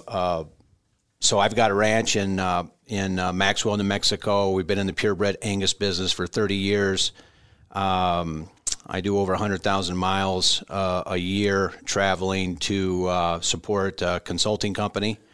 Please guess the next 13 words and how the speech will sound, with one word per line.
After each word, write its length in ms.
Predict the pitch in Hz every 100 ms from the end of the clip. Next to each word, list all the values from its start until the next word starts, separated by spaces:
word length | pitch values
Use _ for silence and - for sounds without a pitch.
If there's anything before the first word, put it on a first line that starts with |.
| - _ _ -
that 300 | 92 85 87
we 200 | 98 92
have 320 | 92 92 87
upwards 480 | 92 90 95 90 90
of 240 | 90 85
twenty-five 500 | 92 101 90 95 85
clients 480 | - 98 92 95 -
in 80 | 92
every 220 | 95 90
region 320 | 92 95 92
of 80 | 85
the 60 | 85
country. 480 | 90 82 71 65